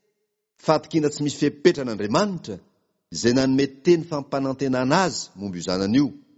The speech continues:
Andriamanitra dia ninono hoe afaka mamerina ny zanany aminy amin'ny alalan'ny fananganana ny maty, ary ohatra ny avy tamin'izany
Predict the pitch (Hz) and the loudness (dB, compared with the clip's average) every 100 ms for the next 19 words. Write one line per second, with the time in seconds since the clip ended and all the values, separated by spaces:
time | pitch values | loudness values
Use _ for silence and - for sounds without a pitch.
0 | _ _ _ _ _ _ _ _ _ _ | _ _ _ _ _ _ _ _ _ _
1 | _ _ _ _ _ 120 120 131 196 220 | _ _ _ _ _ 2 2 4 2 2
2 | 151 104 117 123 127 131 131 185 175 - | -2 -2 -2 0 2 2 4 2 2 -4
3 | _ _ _ _ - 147 165 - 156 151 | _ _ _ _ 0 0 0 -8 -6 -4
4 | 147 143 143 165 156 131 95 87 104 117 | -2 0 4 4 4 0 -6 -6 -4 -2
5 | 120 120 156 202 160 107 87 - _ _ | -2 0 2 0 -2 -8 -10 -16 _ _
6 | - 107 120 120 113 120 135 127 120 123 | -2 0 2 2 2 2 2 -2 -6 -6
7 | 98 90 110 107 104 104 107 165 180 - | -4 -2 -2 -2 -2 -2 0 0 -2 -14
8 | - _ _ _ _ _ _ 101 120 123 | -20 _ _ _ _ _ _ 0 2 2
9 | 127 120 92 85 - 98 85 - 170 202 | 0 -2 -4 -6 -4 -4 -4 -2 2 2